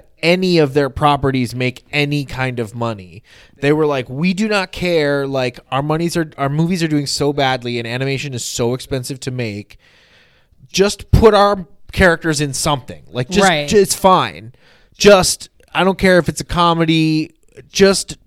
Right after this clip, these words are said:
Speaker 1: anything, because we need money <laughs>
Speaker 2: Right.
Speaker 1: so badly."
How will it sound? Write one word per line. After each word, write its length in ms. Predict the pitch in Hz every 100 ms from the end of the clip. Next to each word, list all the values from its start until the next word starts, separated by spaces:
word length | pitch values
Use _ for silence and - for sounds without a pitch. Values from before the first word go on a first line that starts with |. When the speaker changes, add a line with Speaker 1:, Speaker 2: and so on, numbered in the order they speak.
| _ 160
Speaker 1:
anything, 800 | 185 185 165 151 131 120 120 120
because 340 | 135 - 139 120
we 220 | 131 156
need 300 | 151 151 131
money 180 | 135 131 _ _
<laughs> 300 | _ - 165
Speaker 2:
Right. 140 | 175 156
Speaker 1:
so 260 | 147 143
badly." 640 | 143 135 127 120 107 107